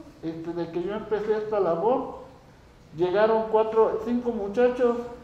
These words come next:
este, que tenían ventaja, eran más chicos que yo, pero tenían ventaja sobre mí. O sea, ellos, eh, ellos sabían, este, manejar vehículos, sabían manejar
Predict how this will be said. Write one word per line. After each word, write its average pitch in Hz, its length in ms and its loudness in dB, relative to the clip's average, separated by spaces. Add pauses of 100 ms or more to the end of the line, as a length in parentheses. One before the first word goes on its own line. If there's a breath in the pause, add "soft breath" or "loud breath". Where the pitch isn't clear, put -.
(460)
este, 175 640 -2 (720)
que 175 80 -6
tenían 208 420 -2
ventaja, 220 640 2
eran 226 380 4
más 233 240 -2
chicos 247 400 -2
que 196 120 2
yo, 262 260 2 (960)
pero 170 200 2
tenían 196 440 0
ventaja 214 560 2
sobre 185 320 2
mí. 247 480 0
O 156 120 -4
sea, 196 200 -2
ellos, 202 340 2
eh, 180 280 -2 (220)
ellos 226 280 0
sabían, 208 400 0
este, 170 300 -4
manejar 165 580 -2
vehículos, 202 720 0
sabían 185 280 0
manejar 190 380 -4